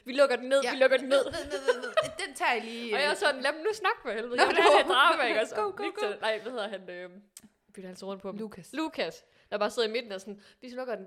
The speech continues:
Speaker 1: vi går
Speaker 2: Ja.
Speaker 1: videre, vi går videre." Jeg var sådan, "Nej, Lukas, lad dem nu bare snakke,
Speaker 2: Lad dem
Speaker 1: fordi
Speaker 2: nu køre.
Speaker 1: nu har vi endelig det her, vi har kæmpet for."
Speaker 2: Ja.
Speaker 1: En hel sæson, sidste sæson, ikke?
Speaker 2: Ja.
Speaker 1: Der har ikke været nogen,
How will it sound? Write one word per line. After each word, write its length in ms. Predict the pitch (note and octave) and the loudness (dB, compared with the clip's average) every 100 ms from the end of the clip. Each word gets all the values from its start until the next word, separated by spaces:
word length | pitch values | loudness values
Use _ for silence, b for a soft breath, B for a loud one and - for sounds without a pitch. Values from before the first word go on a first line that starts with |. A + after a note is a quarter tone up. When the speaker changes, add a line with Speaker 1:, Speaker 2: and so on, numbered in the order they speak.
| B3 | -14
Speaker 1:
vi 60 | B3 - | -16 -12
går 100 | C4+ | -10
Speaker 2:
Ja. 60 | B3+ | -6
Speaker 1:
videre, 200 | D4 A#3+ | -4 -4
vi 60 | A#3+ | -4
går 120 | A#3+ | -8
videre." 200 | C4+ C#4 | -6 -6
Jeg 80 | G#3+ | -6
var 40 | |
sådan, 120 | C4+ D4 | -8 -6
"Nej, 180 | F4+ | -6
Lukas, 360 | C4+ G#3 G3 G3+ - | -6 -8 -8 -8 -10
lad 120 | A#3+ | -10
dem 80 | C#4+ | -10
nu 120 | D4 | -10
bare 320 | D4 D4 D4 | -8 -6 -8
snakke, 240 | D#4+ E4 | -10 -14
Speaker 2:
Lad 60 | F#4+ | -10
dem 60 | B3 | -8
Speaker 1:
fordi 200 | A#3 G#3+ | -6 -6
Speaker 2:
nu 60 | |
køre. 120 | - D4 | -6 -6
Speaker 1:
nu 60 | |
har 100 | D#4 | -4
vi 100 | C4 | -6
endelig 280 | A3+ B3 C4 | -8 -8 -8
det 80 | A#3+ | -8
her, 60 | G3+ | -8
vi 60 | |
har 80 | G3 - | -10 -12
kæmpet 200 | D#4 D#4+ | -14 -12
for." 220 | - F3+ G3+ | -8 -8 -10
Speaker 2:
Ja. 140 | F#3+ B B B B | -18 B B B B
Speaker 1:
En 100 | - | -6
hel 140 | C#4+ A#3+ | -4 -4
sæson, 340 | G#3 G3+ G#3+ A3+ | -4 -4 -4 -10
sidste 420 | - G#3+ - E3+ F3 | -16 -16 -14 -14 -14
sæson, 360 | F3+ F#3 G3+ | -14 -12 -10
ikke? 140 | A#3+ F3 | -10 -12
Speaker 2:
Ja. 40 | - _ - | -20 _ -4
Speaker 1:
Der 60 | |
har 80 | G#3 | -2
ikke 100 | G3+ | 2
været 120 | G3+ | 0
nogen, 160 | G#3+ | 0